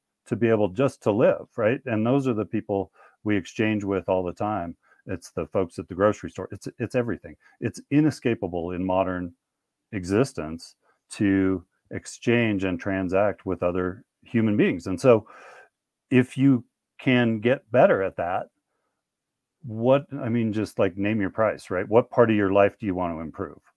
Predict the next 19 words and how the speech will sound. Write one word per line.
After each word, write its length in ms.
Because 280
you 120
can 160
apply 300
it 140
to 140
anything. 400
So 260
it's 200
really 400
sort 280
of 120
the, 240
the 100
skeleton 600
key 260
that 240
can 160
unlock 460